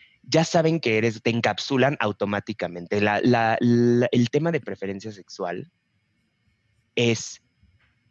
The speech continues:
ligado a otra persona. Cuando si tú lo ves es preferencias sexuales. ¿Qué me gusta a mí? ¿Qué prefiere mi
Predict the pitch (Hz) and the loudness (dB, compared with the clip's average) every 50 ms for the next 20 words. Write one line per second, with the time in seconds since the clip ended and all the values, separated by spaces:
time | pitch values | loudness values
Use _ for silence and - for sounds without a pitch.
0 | _ _ _ _ _ _ _ _ _ _ _ - 180 175 185 180 156 135 143 147 | _ _ _ _ _ _ _ _ _ _ _ 2 4 6 6 6 6 4 2 2
1 | 156 175 170 147 131 - 139 139 120 - 104 104 - - 143 123 101 87 - - | 4 4 4 4 2 2 0 -4 -2 -4 -6 -6 -4 -4 -4 -4 -4 -6 -10 -14
2 | - _ _ _ _ _ _ _ _ 127 123 131 120 113 117 - 156 175 196 180 | -20 _ _ _ _ _ _ _ _ -4 -2 -2 -2 -4 -6 -4 -2 -2 2 2
3 | 151 139 131 147 147 - - _ _ _ _ _ _ 127 113 104 - 101 92 98 | 2 2 0 -2 -6 -6 -12 _ _ _ _ _ _ -2 -2 -2 -2 -2 -4 -2
4 | 104 110 107 151 165 - 101 - - 139 135 110 101 - - - 151 143 165 185 | -4 -4 -4 -4 -4 -4 -6 -6 -4 -2 0 0 0 -2 0 0 2 2 2 2
5 | 165 135 120 - 151 131 - _ _ - 98 90 87 95 98 104 107 107 123 139 | 0 -2 -4 -4 -6 -6 -6 _ _ -4 -4 -4 -2 -2 -2 -2 -2 0 0 0
6 | 139 127 113 - 131 131 127 - 147 147 113 127 131 131 139 139 131 127 127 120 | 0 0 -2 -2 -4 -2 -2 0 0 0 0 0 2 2 2 2 0 0 -2 -2
7 | 110 107 104 110 - | -2 -2 -4 -6 -8